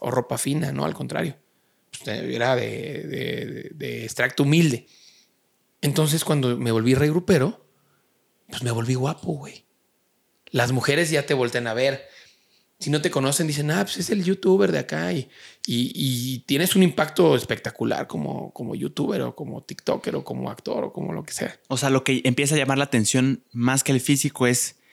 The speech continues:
Speaker 1: ¿Quién eres?
Speaker 2: el reconocimiento
Speaker 1: Y
Speaker 2: que
Speaker 1: lo que
Speaker 2: podrían llegar a
Speaker 1: tienes.
Speaker 2: tener y
Speaker 1: O
Speaker 2: lo
Speaker 1: sea,
Speaker 2: que tienes ya.
Speaker 1: yo, yo me di cuenta de algo tan
Speaker 2: Interesante.
Speaker 1: cabrón, de algo tan cabrón, que es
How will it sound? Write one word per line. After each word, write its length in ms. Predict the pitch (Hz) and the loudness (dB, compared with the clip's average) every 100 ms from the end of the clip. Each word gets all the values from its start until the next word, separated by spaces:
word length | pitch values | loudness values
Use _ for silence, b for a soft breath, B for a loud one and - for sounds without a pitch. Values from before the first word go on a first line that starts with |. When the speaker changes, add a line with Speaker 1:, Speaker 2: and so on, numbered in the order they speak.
| b b _ _ - | b b _ _ -6
Speaker 1:
¿Quién 220 | 143 127 | -2 -2
eres? 380 | 101 107 - _ | -2 -4 -4 _
Speaker 2:
el 120 | 117 110 | -2 0
reconocimiento 720 | 117 113 110 - 117 120 120 | 2 2 2 4 4 4 2
Speaker 1:
Y 40 | 120 | 2
Speaker 2:
que 60 | |
Speaker 1:
lo 60 | 120 | 4
que 60 | 110 | 6
Speaker 2:
podrían 200 | 113 127 | 6 4
llegar 240 | 127 127 | 4 2
a 40 | |
Speaker 1:
tienes. 340 | 123 104 101 98 | 2 2 0 -2
Speaker 2:
tener 100 | - | -2
y 60 | 123 | 4
Speaker 1:
O 20 | |
Speaker 2:
lo 40 | 120 | 4
Speaker 1:
sea, 80 | 185 | 4
Speaker 2:
que 60 | |
tienes 420 | 113 127 131 104 117 | 4 4 4 2 0
ya. 220 | 110 - | -2 -4
Speaker 1:
yo, 220 | 143 156 202 - | 0 2 2 4
yo 100 | 208 | 6
me 120 | 226 | 6
di 100 | 214 | 4
cuenta 640 | - 190 156 156 175 - _ _ - | 4 4 4 2 -2 -6 _ _ -6
de 140 | 135 | -4
algo 340 | 135 175 180 _ _ _ _ _ _ _ | -2 -4 -6 _ _ _ _ _ _ _
tan 160 | 127 | 0
Speaker 2:
Interesante. 560 | 156 160 123 127 127 - | 2 2 2 2 0 -4
Speaker 1:
cabrón, 100 | - _ _ _ _ - | -14 _ _ _ _ -10
de 80 | |
algo 160 | 143 180 | -6 -6
tan 300 | - 196 208 | -4 -4 -4
cabrón, 440 | 196 143 127 143 b b b b b b _ | -2 -2 -2 -6 b b b b b b _
que 120 | - | -4
es 280 | 135 - - | -2 -4 -8